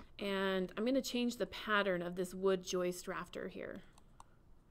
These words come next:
So I'm gonna click on that material,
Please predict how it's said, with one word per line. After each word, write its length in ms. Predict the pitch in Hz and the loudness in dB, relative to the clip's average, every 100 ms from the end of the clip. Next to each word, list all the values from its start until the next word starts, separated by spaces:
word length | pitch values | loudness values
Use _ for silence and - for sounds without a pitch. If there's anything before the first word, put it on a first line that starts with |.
| - - - - - - | -20 -18 -18 -18 -18 -8
So 40 | |
I'm 40 | 202 | -4
gonna 140 | 185 | -4
click 240 | - 214 208 | -4 -4 -2
on 140 | 196 | 0
that 220 | 196 - | 0 0
material, 800 | 190 190 - 240 214 190 202 285 | -2 -2 0 4 6 6 6 4